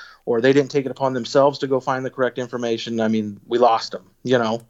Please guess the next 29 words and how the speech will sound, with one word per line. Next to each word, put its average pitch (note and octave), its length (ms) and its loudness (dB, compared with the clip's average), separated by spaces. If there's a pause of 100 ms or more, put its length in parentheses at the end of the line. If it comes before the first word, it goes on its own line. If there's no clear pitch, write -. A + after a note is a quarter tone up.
(420)
and A#2 100 0
it, A2 140 -4
it's A#2+ 160 -2
unfortunate, C3+ 560 2
but A2+ 100 0
I A2+ 60 0
hate, C3 260 2
I B2 60 0
mean, B2 160 -4
you B2 80 -8
see F3+ 160 0
it D#3+ 80 4
all C#3 100 6
the C3+ 80 -2
time B2+ 320 -2
in B2 80 -8
the A2+ 80 -12
shrimp - 280 -10
community A#2 440 -10
as G#2+ 140 -6
well. A#2 380 0 (440)
You A#2+ 100 2
know, G#2+ 120 0
people B2 300 0
buy A#2+ 200 4
shrimp B2 340 0
one B2+ 140 0
time. B2 140 -2
Like, B2 200 -2